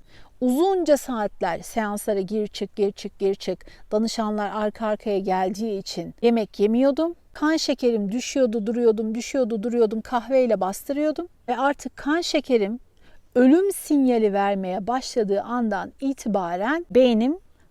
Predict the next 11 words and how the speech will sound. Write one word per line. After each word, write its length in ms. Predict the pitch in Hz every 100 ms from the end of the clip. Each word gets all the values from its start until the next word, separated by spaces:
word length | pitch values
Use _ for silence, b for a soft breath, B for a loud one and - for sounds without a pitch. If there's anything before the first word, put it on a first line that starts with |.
| -
normal 500 | 220 233 233 320 339
ve 180 | 285 220
sağlıklı 800 | - 240 247 269 285 359 320
düşünce 440 | 254 - 240 220 220
biçiminden 520 | - 254 220 226 233
çıkıyordu. 540 | - - 175 - 196 - _ b b
İşte 300 | - 247 208
bu 140 | 320
noktada 640 | 440 466 - 202 - 196 269 B B B B -
aslında 720 | 220 - 247 247 269 359 403
hepimizin 1080 | - - 330 - 370 339 269 190 175 226 339